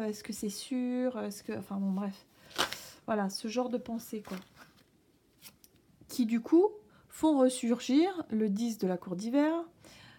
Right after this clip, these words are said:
euh, c'est le dix d'épée, qui nous parle carrément d'angoisse, de frayeur, de peur, euh,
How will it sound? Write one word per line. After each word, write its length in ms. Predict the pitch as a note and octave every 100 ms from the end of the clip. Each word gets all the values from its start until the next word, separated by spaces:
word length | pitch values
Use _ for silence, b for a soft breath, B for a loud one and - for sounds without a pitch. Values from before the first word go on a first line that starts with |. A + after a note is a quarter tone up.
| B -
euh, 340 | F#3+ F3+ F3+ F3+
c'est 160 | -
le 80 | F3+
dix 180 | G#3 D#4
d'épée, 460 | D#4 D#4 C4+ G#3 - _ _ _ _ -
qui 120 | -
nous 80 | A#3
parle 200 | A#3+ D4
carrément 400 | C4+ G#3 A3+ C#4+
d'angoisse, 600 | B3 G#3+ G#3+ A#3 C4+ D4
de 140 | G#3
frayeur, 600 | G#3 - A#3+ A3+ B3 D4 B3+
de 120 | G#3
peur, 720 | G3+ - C#4+ C#4 D4 D4+ B3+
euh, 220 | G#3+ G3+